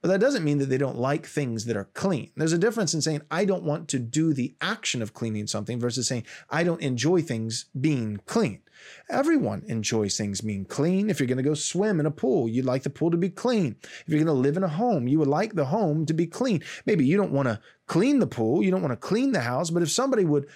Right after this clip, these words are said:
willingly offer to do it for you, pro bono, you would typically take them up. Everyone likes things that are clean because it's good. And we get that,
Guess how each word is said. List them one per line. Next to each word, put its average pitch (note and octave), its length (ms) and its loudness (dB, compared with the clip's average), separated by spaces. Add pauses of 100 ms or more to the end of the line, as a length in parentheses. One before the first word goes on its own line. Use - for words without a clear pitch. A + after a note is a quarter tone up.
(140)
willingly F#3 520 2
offer G#3 280 -2
to C3 120 0
do E3+ 200 0
it - 180 -4 (120)
for D4 400 2
you, C3 220 2
pro A#3 240 2
bono, E3 360 2
you D#3+ 240 2
would G3 180 -2 (220)
typically A#2+ 380 0
take A2+ 240 -2
them E3+ 240 0
up. A#3+ 320 -2
Everyone F#3 540 2
likes F3 340 -2
things C#3+ 240 -2
that D3 100 -2
are F3+ 40 -2
clean A3+ 300 0
because F#3 440 -2
it's - 240 -6 (200)
good. F#3+ 560 -2 (1600)
And D#3 280 0 (280)
we F3 140 2
get G3+ 400 -2
that, C#3 520 -6